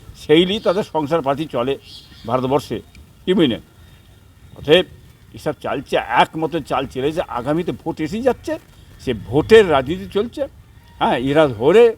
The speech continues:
দড়ি বেঁধে অভিনয় করে এটা সমস্ত সবাইকে দেখাচ্ছে। প্রশাসনকে আমি বলবো, আপনি কড়া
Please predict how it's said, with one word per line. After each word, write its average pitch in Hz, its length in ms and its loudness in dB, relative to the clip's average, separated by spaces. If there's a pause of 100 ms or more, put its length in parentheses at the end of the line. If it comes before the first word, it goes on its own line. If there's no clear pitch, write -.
(140)
দড়ি 147 260 -4
বেঁধে 156 280 -2
অভিনয় 175 520 -2
করে 208 180 -2
এটা 180 160 -4 (680)
সমস্ত 202 280 2 (120)
সবাইকে 170 360 -2
দেখাচ্ছে। 135 520 -6 (680)
প্রশাসনকে 202 640 2
আমি 175 180 0
বলবো, 147 340 2 (1200)
আপনি 170 260 2 (140)
কড়া 160 260 8